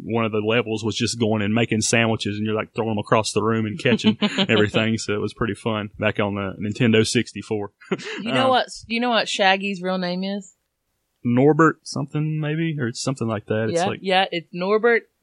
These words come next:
Speaker 2: Shaggy Rogers.
Speaker 1: Yeah.
Speaker 2: <laughs>
Speaker 1: Okay. So that's my first pick. My next one, also been around for a long time, and I debated between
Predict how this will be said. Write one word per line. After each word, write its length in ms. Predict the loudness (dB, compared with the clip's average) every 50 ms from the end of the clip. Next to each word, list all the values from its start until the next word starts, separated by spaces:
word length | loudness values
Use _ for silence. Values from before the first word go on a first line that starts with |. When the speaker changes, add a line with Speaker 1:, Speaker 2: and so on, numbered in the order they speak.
| _ _ _
Speaker 2:
Shaggy 560 | -14 -12 -2 2 4 4 4 4 2 0 -2 0
Rogers. 600 | 2 2 2 2 0 -2 -4 -6 -6 -6 -4 -2
Speaker 1:
Yeah. 200 | 0 0 0 0 0 -2 -2 -2 2 0
Speaker 2:
<laughs> 200 | 0 0 0 -8 -14 _ _ _ _ _ _ _ _ _ _ _ _ _ -2
Speaker 1:
Okay. 400 | -2 0 4 4 4 4 2 -4 _ _ _ _ _ _ _
So 160 | -2 2 4 6
that's 200 | 6 6 4 2
my 80 | -2 0
first 340 | 2 4 4 4 2 0 0
pick. 300 | 2 2 2 2 -2 _
My 100 | 0 2
next 440 | 2 4 4 4 2 2 -2 -2 -2
one, 220 | -2 -2 -2 -4 -2 0
also 340 | 0 0 0 0 0 -2 0
been 160 | 0 -2 0
around 460 | 0 2 2 2 2 0 0 -2 -4 -4
for 180 | -4 -2 0
a 140 | 0 0 0
long 380 | 2 4 6 6 6 4 2 0
time, 420 | -2 -2 0 0 0 -2 -4 -8 _ _ _ _ -4
and 380 | 0 2 2 2 2 0 -2 -6 _ _ _ _ _
I 100 | -4 -2
debated 460 | -2 -2 2 4 4 6 6 4 2 0
between 600 | -2 -4 -2 -2 -2 0 0 0 -2 -4 -6